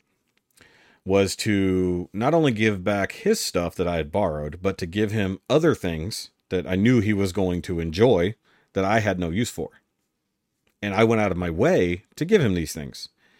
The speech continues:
And I had no idea that he was about to kick me to the curb. His last action of our friendship was to lie to me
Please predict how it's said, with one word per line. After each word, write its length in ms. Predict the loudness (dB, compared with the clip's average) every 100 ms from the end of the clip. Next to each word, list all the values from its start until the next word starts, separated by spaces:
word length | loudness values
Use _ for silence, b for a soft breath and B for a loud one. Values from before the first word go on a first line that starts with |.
| b b b b b _ _ _ _ _ _ _
And 160 | -4 0
I 80 | 2
had 180 | 2 4
no 200 | 4 4
idea 440 | 2 2 4 4
that 100 | 4
he 100 | 0
was 120 | -2
about 220 | -4 -6 -8
to 40 |
kick 220 | -12 -10
me 100 | -10
to 120 | -10 -10
the 100 | -2
curb. 360 | 0 0 -2 _ _ _ _ _ _ _ _ _ _ _ _
His 300 | -2 0 0
last 360 | 0 -2 -2 -4
action 440 | -4 -4 -6 -8 -8
of 220 | -6 -4
our 120 | -6 -8
friendship 380 | -8 -8 -8
was 180 | -6 -6
to 120 | -6
lie 220 | -2 0 2
to 80 |
me 320 | 0 -2 -6